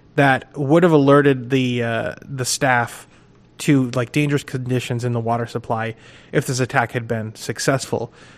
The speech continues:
but it wasn't. And it wasn't successful because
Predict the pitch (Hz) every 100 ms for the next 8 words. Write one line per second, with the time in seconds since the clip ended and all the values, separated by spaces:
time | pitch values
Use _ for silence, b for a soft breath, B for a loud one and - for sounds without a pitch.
0 | B 143 127 113 143 120 117 - 160 151
1 | - - 147 156 156 185 175 160 - 151
2 | - 135 143 160 - 226 139 131 -